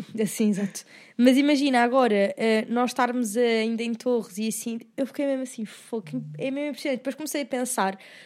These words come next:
de quando eu morava sozinha ainda em Almada, tipo, a primeira vez que eu fui morar sozinha. E era isto, tipo, eu acordava sempre bué rápido sozinha, mas com aquele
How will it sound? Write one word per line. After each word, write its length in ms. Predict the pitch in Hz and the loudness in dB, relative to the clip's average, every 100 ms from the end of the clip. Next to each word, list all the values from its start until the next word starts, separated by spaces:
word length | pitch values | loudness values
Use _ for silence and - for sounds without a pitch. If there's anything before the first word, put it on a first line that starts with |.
| - | -8
de 80 | - | 2
quando 160 | 285 | 2
eu 80 | 294 | 4
morava 320 | 285 294 277 | 6 6 6
sozinha 520 | - 294 285 277 277 277 | 4 4 4 2 0 2
ainda 320 | 285 277 269 | 2 2 2
em 120 | 269 | 4
Almada, 500 | 262 269 269 233 196 185 | 4 2 2 2 0 -4
tipo, 280 | - - | -6 -4
a 80 | 190 | -4
primeira 320 | 185 214 226 240 | -4 -4 0 0
vez 120 | 233 | 0
que 60 | |
eu 60 | 240 | -4
fui 140 | 233 | -4
morar 240 | 233 226 220 | -4 -2 -2
sozinha. 500 | 226 226 208 190 190 _ _ _ - - - | -2 -4 -4 -6 -10 _ _ _ -20 -16 0
E 200 | 294 349 | 6 8
era 160 | 381 | 8
isto, 300 | 392 381 - | 8 6 4
tipo, 180 | 320 - | 0 2
eu 60 | 320 | 0
acordava 420 | - 302 349 320 | 0 4 4 4
sempre 260 | - 269 220 | 2 0 2
bué 220 | 214 370 427 | 6 8 8
rápido 360 | 311 269 277 | 6 4 0
sozinha, 420 | - 269 240 240 254 | 2 4 4 0 0
mas 140 | 262 | -4
com 240 | - 294 285 | -6 0 2
aquele 640 | - - - 381 466 | 2 -2 4 8 8